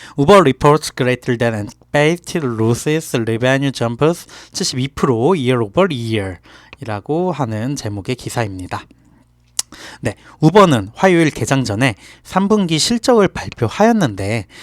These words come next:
이는 총 예약에 대한 기대치를 하회하였으며, 예, 월스트리트가 예상했던 것보다 더 큰 주당 손실을 보고했습니다.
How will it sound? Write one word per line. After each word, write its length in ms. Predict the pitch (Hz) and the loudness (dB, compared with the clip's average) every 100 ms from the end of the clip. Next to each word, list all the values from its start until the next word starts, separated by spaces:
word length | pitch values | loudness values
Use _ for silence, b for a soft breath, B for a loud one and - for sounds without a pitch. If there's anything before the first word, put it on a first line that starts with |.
| B B | B B
이는 260 | 127 127 135 | -2 0 0
총 340 | - 240 226 127 | 0 2 2 2
예약에 480 | 104 117 147 151 151 | 2 2 2 4 2
대한 300 | - 101 101 | 0 -6 -8
기대치를 600 | - 113 123 - 113 110 | -12 -4 -4 -2 -4 -4
하회하였으며, 1040 | 107 - 240 220 165 117 - 98 95 135 180 B B B B - | -4 2 4 6 4 4 -2 -8 -2 -2 -4 B B B B -2
예, 120 | 143 | -2
월스트리트가 960 | 131 123 143 147 - 233 208 - 196 170 | 0 2 2 0 -2 0 0 0 2 2
예상했던 600 | 110 - 143 160 160 156 | 2 -2 0 0 0 -4
것보다 420 | 113 - 110 139 - | -6 -8 -4 -2 -4
더 280 | - 147 - | 2 2 2
큰 340 | - 117 107 B B - | -4 -4 -4 B B -14
주당 360 | - 113 107 | -8 -6 -6
손실을 540 | 101 185 202 147 104 131 | -4 -2 0 -2 -2 -4
보고했습니다. 960 | - - - 135 143 131 104 95 - | -4 -4 0 0 0 -6 -8 -10 -14